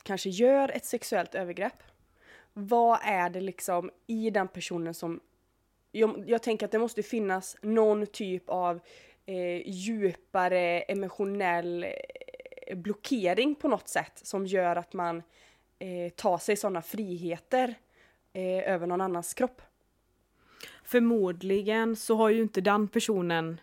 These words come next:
Speaker 2: vuxit upp och haft så goda förhållanden och kanske själv har varit med om övergrepp för att det är det enda den personen vet om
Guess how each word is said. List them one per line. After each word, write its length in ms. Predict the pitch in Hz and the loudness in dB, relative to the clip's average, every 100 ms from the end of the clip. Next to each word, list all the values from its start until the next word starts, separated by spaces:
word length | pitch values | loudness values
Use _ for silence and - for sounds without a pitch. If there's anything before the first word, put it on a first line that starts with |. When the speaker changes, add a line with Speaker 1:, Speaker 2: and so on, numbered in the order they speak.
| _ _ | _ _
Speaker 2:
vuxit 460 | 185 190 - 190 185 | -2 0 0 -4 -2
upp 320 | 160 - - | -2 -4 -18
och 260 | - 180 165 | -8 -6 -4
haft 320 | 165 - - | -6 -8 -6
så 120 | 185 | -4
goda 280 | 180 160 156 | -2 -4 -4
förhållanden 640 | 185 170 160 160 156 160 | -4 -4 -4 -6 -6 -8
och 180 | - 185 | -8 -10
kanske 240 | 175 160 165 | -8 -10 -4
själv 340 | - 262 254 | 4 6 6
har 100 | 240 | 2
varit 180 | 233 220 | 0 -2
med 100 | 180 | -4
om 100 | 180 | -4
övergrepp 440 | 185 156 156 - | -6 -4 -6 -6
för 100 | - | -4
att 120 | 180 | -2
det 160 | 185 247 | 0 0
är 40 | |
det 80 | 202 | -2
enda 320 | - 196 160 | -4 -4 -2
den 160 | 175 151 | -4 -4
personen 400 | 160 165 156 156 | -6 -8 -8 -6
vet 160 | 165 175 | -6 -6
om 260 | 147 147 | -6 -8